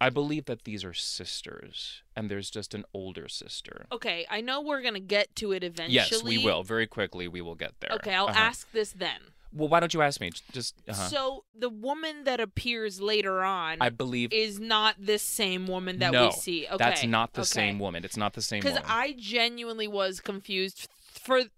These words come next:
Speaker 2: the be-, like, from
Speaker 1: Yes.
Speaker 2: the beginning to the end of the movie, I was like, "I'm not quite sure who
Speaker 1: Which
Speaker 2: the
Speaker 1: woman is
Speaker 2: Llorona
Speaker 1: which.
Speaker 2: <laughs> is." Yeah.
Speaker 1: Well, the, the thing that is confusing is that the, the two children in this scene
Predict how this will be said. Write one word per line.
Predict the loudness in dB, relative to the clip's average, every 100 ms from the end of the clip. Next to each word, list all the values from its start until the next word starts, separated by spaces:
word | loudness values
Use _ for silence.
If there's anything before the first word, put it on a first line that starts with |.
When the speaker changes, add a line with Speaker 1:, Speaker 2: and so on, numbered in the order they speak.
| _
Speaker 2:
the | -4 0
be-, | 2 0 -2
like, | -2 0
from | 4 4
Speaker 1:
Yes. | 4
Speaker 2:
the | 2
beginning | 2 2 0 -2 -8
to | -4 4
the | 4
end | 4 2
of | 2
the | 0
movie, | -2 -4 0
I | 2
was | 2 0
like, | -2 -4 -2
"I'm | 2 2
not | 0 -2 0
quite | 0 0
sure | -2 -2 -2 -4
who | 0
Speaker 1:
Which | 2 4
Speaker 2:
the | 4
Speaker 1:
woman | 6 6
is | 4
Speaker 2:
Llorona | 4
Speaker 1:
which. | 4 6 4 6 2
Speaker 2:
<laughs> | 2
is." | -8 0
Yeah. | 6
Speaker 1:
Well, | 6
the, | 6
the | 2 0
thing | 0 2
that | 2
is | 2
confusing | -2 -4 -2 -2 0 2
is | 0 2
that | 4 4 2
the, | 0 0 0 -2
the | -2
two | 2 2 2
children | 2 4 4 4 2
in | 2 0
this | 0
scene | 0 0 0